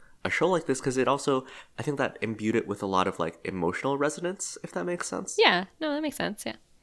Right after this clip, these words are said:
Speaker 2: Yeah, no, it, it was, yeah, we got, like, our first little flashback of them as, like, children, children.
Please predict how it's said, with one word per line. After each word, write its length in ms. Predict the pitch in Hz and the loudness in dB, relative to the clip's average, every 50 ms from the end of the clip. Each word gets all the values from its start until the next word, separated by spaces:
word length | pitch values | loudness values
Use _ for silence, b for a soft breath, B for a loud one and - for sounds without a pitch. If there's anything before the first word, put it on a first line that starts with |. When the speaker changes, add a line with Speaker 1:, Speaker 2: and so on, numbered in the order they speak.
| b b b b _ - | b b b b _ 6
Speaker 2:
Yeah, 260 | 453 392 208 185 180 185 220 | 8 8 8 8 6 2 0
no, 180 | 240 262 262 | 2 4 4
it, 200 | 233 240 247 - - | 6 4 2 2 2
it 80 | - | 0
was, 540 | 240 262 262 247 - - - - - - - _ _ _ _ _ _ _ _ _ _ _ _ _ _ - | 2 2 0 -2 -4 -8 -10 -10 -12 -14 -18 _ _ _ _ _ _ _ _ _ _ _ _ _ _ 8
yeah, 240 | 233 180 147 - - - _ - | 8 8 8 6 -2 -6 _ -2
we 80 | 202 208 | 4 4
got, 160 | 202 190 185 | 4 6 4
like, 160 | 185 190 - | 2 0 0
our 80 | 185 185 | -4 -4
first 260 | - 190 185 180 - | -2 -2 -2 -2 -2
little 160 | 180 175 175 | -4 -4 -4
flashback 520 | - - 170 170 - - - 165 170 - | -2 -2 -2 -2 -2 -4 -6 -8 -6 -8
of 100 | 160 160 | -10 -8
them 160 | - 165 156 156 | -6 -4 -4 -4
as, 180 | - - - | -6 -6 -8
like, 160 | - - - - | -8 -10 -8 -6
children, 400 | - - - 240 202 180 170 170 | -2 0 0 2 2 0 -2 -2
children. 500 | - - - 170 - - - - 196 | -4 -4 -4 -4 -4 -4 -4 -6 -6